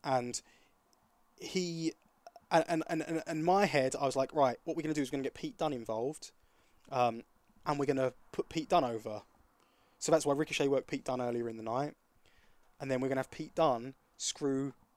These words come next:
Will Ospreay and Ricochet. And then if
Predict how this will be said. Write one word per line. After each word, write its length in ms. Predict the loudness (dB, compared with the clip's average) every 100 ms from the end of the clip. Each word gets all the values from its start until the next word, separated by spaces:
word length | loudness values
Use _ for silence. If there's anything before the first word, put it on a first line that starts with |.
| _ _ _
Will 120 | 2
Ospreay 360 | 2 2 -2 -2
and 80 | -2
Ricochet. 640 | -6 -6 -4 -4 -4 -6 -10 -20 _ _ _ -6
And 120 | 0
then 200 | 0 -2 _ -20 _
if 500 | 0 2 2 0 -14